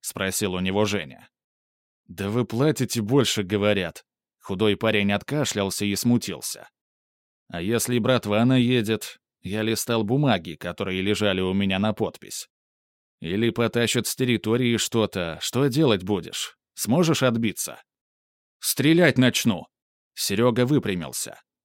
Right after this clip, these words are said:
Наверное, хотел выглядеть более крутым, но слишком он для этого щуплый. «А ты стрелял хоть раз?» — уточнил Женя. «А мы, конечно, учим, но». «Конечно, стрелял! Из воздушки».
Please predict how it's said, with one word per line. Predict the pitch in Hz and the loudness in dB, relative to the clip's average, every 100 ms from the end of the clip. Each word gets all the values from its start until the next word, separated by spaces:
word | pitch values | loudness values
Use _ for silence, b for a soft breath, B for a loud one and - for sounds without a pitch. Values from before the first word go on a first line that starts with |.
| _ _ - | _ _ -10
Наверное, | 90 117 160 139 117 110 | -4 0 2 4 4 4
хотел | - 113 151 135 | 2 0 2 2
выглядеть | 117 135 139 127 135 110 | 2 2 2 4 2 0
более | 110 139 127 127 | 2 4 6 4
крутым, | - 139 143 104 50 50 - | 4 0 0 -4 -6 -14 -20
но | - 87 | -12 -10
слишком | 90 151 160 - 127 | -6 -2 -2 0 2
он | 127 127 | 4 4
для | 104 117 113 | 4 2 2
этого | 113 113 | 2 2
щуплый. | 113 - 90 - - _ _ _ _ _ _ _ _ _ | 2 0 -4 -10 -20 _ _ _ _ _ _ _ _ _
«А | 80 | -10
ты | 113 | -6
стрелял | 107 131 139 196 | -4 0 2 2
хоть | 196 123 - | 2 0 -2
раз?» — | 73 - - _ - | -8 -10 -10 _ -10
уточнил | 95 98 - 101 92 | -4 -2 0 0 0
Женя. | 98 80 58 - _ _ _ _ _ _ - | -2 -4 -10 -20 _ _ _ _ _ _ -14
«А | |
мы, | 82 | -12
конечно, | 107 127 139 127 120 | -4 0 2 2 4
учим, | 135 196 - 104 | 2 2 0 0
но». | 92 107 95 80 65 - _ _ _ _ _ _ | 0 0 0 -4 -12 -20 _ _ _ _ _ _
«Конечно, | 104 113 165 135 | 0 4 4 4
стрелял! | - 143 156 170 98 82 _ _ - | 2 2 4 4 2 -2 _ _ -6
Из | 104 | 0
воздушки». | 117 143 120 190 151 - | 4 4 6 6 6 -2